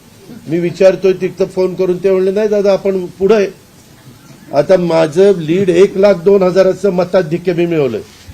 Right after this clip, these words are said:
आणि खुशाल तुम्ही दाखवताय, "अजित पवार मागं, अजित पवार मागं." मग काही जण म्हणलं, "का रे असे दाखवतायत?" टीआरपी त्याच्याशिवाय वाढत नाही.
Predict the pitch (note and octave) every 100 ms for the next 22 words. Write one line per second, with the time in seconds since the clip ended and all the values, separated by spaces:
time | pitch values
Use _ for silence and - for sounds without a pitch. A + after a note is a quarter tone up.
0 | - - - - D#3 D3+ C#3+ G3 G#3 G3+
1 | G3 G3 F#3+ F3+ F#3 F#3+ D#3 - - E3+
2 | D#3 F#3 - F3+ F3+ E3 D#3+ D3 B2+ -
3 | - D#3+ D3 E3+ F3 E3+ E3 D#3 D3 C3
4 | C3 - - - D#3 E3+ F3 E3+ F#3 F3+
5 | F3+ F#3 G3+ A3+ G#3+ - G3 F3+ F3 F3
6 | F#3 F3 - - - - - A2 A#2+ E3+
7 | F3 F#3+ D#3 D3+ F3+ G3 G3+ C3 G#2+ F3+
8 | F#3+ D#3+ C3+ C3